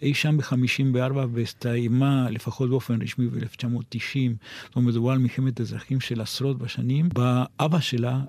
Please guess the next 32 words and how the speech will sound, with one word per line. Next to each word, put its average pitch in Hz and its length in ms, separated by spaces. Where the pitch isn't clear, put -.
היה 123 400
לוחם 127 320
גרילה 123 400
של, 117 320
אה, 113 220
צבא, 120 540
אה, 131 340
אה, 123 240
הגרילה 117 500
של 110 360
העניים, 135 540
ככה 127 200
זה 113 100
היה 120 60
נקרא, 120 380
ה-, 120 720
ה-, 120 400
הקבוצה 139 380
שלו, 160 480
ונרצח, 127 720
נרצח 123 540
במהלך, 120 760
והיא 127 400
נאלצה 120 400
גם 123 220
היא 156 220
לצאת 117 340
את 120 120
ארצה 139 360
ולהגיע 120 340
למקסיקו, 123 600
שהיא 117 800